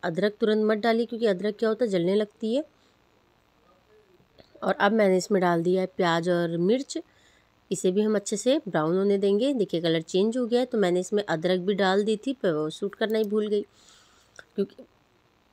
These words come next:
जब ज़्यादा हौच पौच होता है ना, तो पता ही नहीं चलता कब वीडियो on हुआ है, कब ऑफ हुआ है। और इन सब काम के साथ मैंने वीडियो भी शूट किया, टाइम बहुत कम था। अब इसमें डाला मैंने बारीक कटा हुआ शिमला मिर्च और बारीक कटा हुआ गा-, गाजर,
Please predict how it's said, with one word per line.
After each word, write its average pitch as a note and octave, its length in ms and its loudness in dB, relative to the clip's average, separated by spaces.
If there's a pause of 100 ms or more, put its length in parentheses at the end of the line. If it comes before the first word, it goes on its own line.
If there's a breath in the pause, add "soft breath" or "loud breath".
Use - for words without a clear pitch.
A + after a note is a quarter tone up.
(180)
जब G3 220 -2
ज़्यादा E3 280 0
हौच G#3 220 0
पौच A3 240 0
होता G#3 200 0
है G#3 60 2
ना, A#3 80 -2
तो A#3 80 -2
पता F#3 240 0
ही F#3 60 2
नहीं G3 100 2
चलता F#3 260 -2
कब F#3 160 -2
वीडियो F3 240 2 (140)
on E3+ 200 0
हुआ G3 160 2
है, F#3+ 80 -2
कब F#3+ 220 -2
ऑफ E3 280 -2
हुआ F#3 180 0
है। F3 80 0
और F#3 160 -2
इन F3+ 120 2
सब G3+ 180 -2
काम F3+ 240 2
के G3 100 -2
साथ F#3 260 -2
मैंने F#3 160 0
वीडियो F#3+ 300 2
भी A3 80 -4
शूट G3 380 -4
किया, F#3 140 0
टाइम D#3+ 300 -2
बहुत F3+ 280 -4
कम F3 220 0
था। G#3+ 220 -6 (1600 soft breath)
अब F3 120 -2
इसमें G3 220 0
डाला F#3 220 4
मैंने F#3 200 2
बारीक F3 320 0
कटा F3 180 0
हुआ F3 120 0
शिमला E3+ 320 0
मिर्च F3+ 260 -2
और G3 60 -2
बारीक D#3+ 300 0
कटा E3 180 -4
हुआ D#3+ 140 -4
गा-, D#3+ 200 -6
गाजर, F3 400 -8